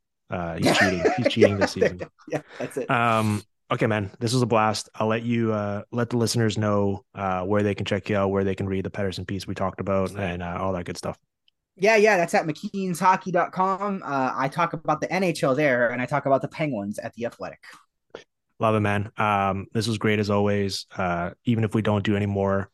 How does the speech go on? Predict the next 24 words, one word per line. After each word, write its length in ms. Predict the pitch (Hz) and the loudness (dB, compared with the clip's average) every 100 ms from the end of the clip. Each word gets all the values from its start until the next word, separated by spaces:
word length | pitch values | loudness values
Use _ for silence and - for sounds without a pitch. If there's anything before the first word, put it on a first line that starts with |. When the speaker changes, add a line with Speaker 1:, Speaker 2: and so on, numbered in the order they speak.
| _ | _
Speaker 1:
uh, 500 | 101 92 87 87 - | -4 -2 -2 -4 -4
film 260 | - 117 104 | 0 0 2
clubs 400 | 113 107 110 - | 2 2 0 -2
the 100 | 113 | 0
rest 220 | 107 - | 0 -2
of 40 | |
the 60 | 101 | -2
season, 320 | - 110 110 | 0 0 2
we'll 100 | 101 | 0
certainly 320 | 98 101 98 | 0 -2 -2
have 160 | 92 98 | -4 -4
you 60 | |
back 260 | 95 98 90 | -2 -2 0
on 280 | 95 92 90 | -2 -2 -4
to 120 | 95 | -4
do 140 | 95 | -4
some 160 | 92 98 | -4 -6
playoff 380 | - 95 90 90 | -4 -2 -2 -4
discussions. 560 | 95 - 90 - 92 | -6 -6 -6 -6 -8
Who 120 | - 131 | 2 4
knows? 320 | 123 110 90 | 4 2 0
We 120 | 95 | -6
might 240 | 92 98 | -2 -2
even 340 | 101 95 92 | 0 0 -2